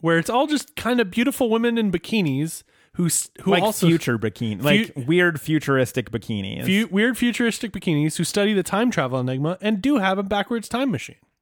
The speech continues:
Speaker 2: Mm-hmm. But first, they want to feast and, uh, m-, f-, a d-, uh, fertility feast. They want to do a fertility feast.
Speaker 1: Yeah.
Speaker 2: And then, uh, you know, get it on, because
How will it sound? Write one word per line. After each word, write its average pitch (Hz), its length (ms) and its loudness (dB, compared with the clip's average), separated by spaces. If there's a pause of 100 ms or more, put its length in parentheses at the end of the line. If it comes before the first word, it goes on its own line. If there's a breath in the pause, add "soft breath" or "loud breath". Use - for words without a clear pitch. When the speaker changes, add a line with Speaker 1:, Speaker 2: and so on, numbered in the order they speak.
(720)
Speaker 2:
Mm-hmm. 127 320 -4
But 143 220 -2
first, - 760 -2 (260)
they 135 180 2
want 135 300 0
to 127 200 0
feast 202 560 -2
and, 123 540 0 (640)
uh, 117 340 2 (200)
m-, 127 120 -8 (200)
f-, - 200 -16
a 139 120 -2
d-, 139 160 -4
uh, 131 260 2
fertility 127 720 0
feast. 101 440 -6
They 127 80 -4
want 127 120 -2
to 127 80 -12
do 123 120 2
a 120 60 2
fertility 160 640 -4
feast. 139 380 -2
Speaker 1:
Yeah. 139 320 0 (120)
Speaker 2:
And 135 160 0
then, 170 400 2
uh, 185 300 2
you 214 140 -2
know, 139 400 0
get 139 160 2
it 143 100 2
on, 120 340 0
because 127 400 0